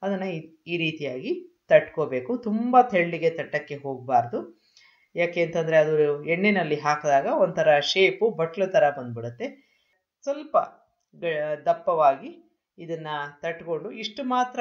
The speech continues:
ಎಣ್ಣೆ ಕಾದಿರ್ಬೇಕು. ನೋಡಿ, ಸಣ್ಣದಾಗಿ ಗುಳ್ಳೆ ಬರ್ತಾ ಇದೆ.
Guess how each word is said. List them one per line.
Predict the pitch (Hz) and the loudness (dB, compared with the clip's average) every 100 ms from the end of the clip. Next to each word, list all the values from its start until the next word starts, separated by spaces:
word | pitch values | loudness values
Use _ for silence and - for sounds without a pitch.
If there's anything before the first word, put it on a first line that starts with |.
| 196 | 0
ಎಣ್ಣೆ | 160 160 170 | 0 -6 -10
ಕಾದಿರ್ಬೇಕು. | 165 147 156 160 - 117 - 247 - _ _ _ _ _ _ _ _ _ _ _ _ | -4 -4 -4 -8 -10 -12 -12 -16 -18 _ _ _ _ _ _ _ _ _ _ _ _
ನೋಡಿ, | 165 214 | -8 -6
ಸಣ್ಣದಾಗಿ | 208 156 185 202 180 170 | -6 -8 -8 -2 -2 -4
ಗುಳ್ಳೆ | 208 151 147 151 | -10 -12 -8 -8
ಬರ್ತಾ | 135 123 127 | -8 -12 -12
ಇದೆ. | 120 170 | -12 -12